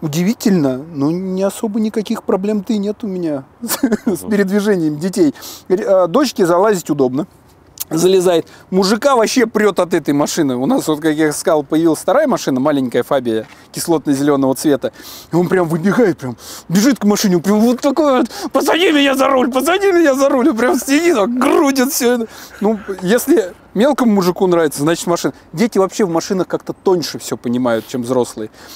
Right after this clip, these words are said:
Speaker 1: П-, вот приезжала сестра, у неё Мерседес большой, всё. И он так к ней подошёл, посмотрел, такой: «Нет, я вот на этой машине поеду, потому что это наша машинка».
Speaker 2: <laughs> Ну да, наша своя.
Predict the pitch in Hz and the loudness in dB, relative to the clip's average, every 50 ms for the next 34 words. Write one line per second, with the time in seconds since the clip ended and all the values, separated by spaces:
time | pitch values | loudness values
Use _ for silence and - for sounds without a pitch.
0 | - - - - - - 175 160 185 - 175 165 165 - - - - - - - | -20 -20 -20 -20 -12 -12 -12 -12 -6 -2 -2 -2 -2 -4 -12 -20 -20 -20 -20 -20
1 | - - - - - - - - - 180 196 196 180 196 185 156 135 - - 185 | -20 -20 -20 -20 -20 -20 -18 -6 -2 0 0 2 2 2 2 2 0 0 -2 0
2 | 202 240 180 147 139 156 175 180 165 - - 135 117 117 120 123 117 127 131 117 | 0 0 0 0 -2 -2 -2 -2 -4 -6 -6 -8 -6 -6 -6 -6 -6 -8 -8 -8
3 | - - 165 147 147 - - - - - 120 113 135 - - - - - - - | -8 -12 -14 -16 -16 -20 -20 -20 -18 -16 -14 -14 -14 -14 -18 -20 -20 -20 -20 -20
4 | - - - - - - - 156 151 151 156 156 147 165 151 - - 156 151 147 | -20 -20 -20 -20 -20 -10 -4 0 2 2 2 0 0 -4 -6 -4 -4 -4 -4 -6
5 | - 160 156 151 - - 202 185 165 - - - 151 147 156 170 180 180 - - | -6 -10 -12 -12 -12 -14 -16 -16 -16 -20 -20 -20 -18 -18 -16 -16 -18 -20 -20 -20
6 | - - 120 110 123 156 156 147 123 - - 139 135 147 156 143 131 - 147 143 | -20 -20 -20 -14 -8 -4 -2 -2 -2 -2 -6 -10 -10 -8 -8 -8 -8 -8 -8 -8
7 | 131 120 110 - 117 113 110 - - 120 107 101 - - 107 107 107 104 - - | -8 -8 -8 -8 -10 -12 -12 -12 -14 -14 -16 -14 -10 -10 -10 -8 -10 -12 -14 -16
8 | - - 110 - - 151 170 185 165 143 180 170 - - 170 180 - - 175 160 | -16 -14 -10 -4 -2 0 2 2 2 2 0 0 2 0 0 0 0 -2 -2 -2
9 | 165 180 - 160 143 139 - - 147 - - 127 110 131 131 135 123 104 101 107 | -2 -2 -2 -4 -4 -4 -6 -10 -12 -8 -6 -6 -4 0 0 0 0 0 0 -2
10 | 113 120 - - - 113 107 101 | -2 -4 -4 -2 0 0 0 0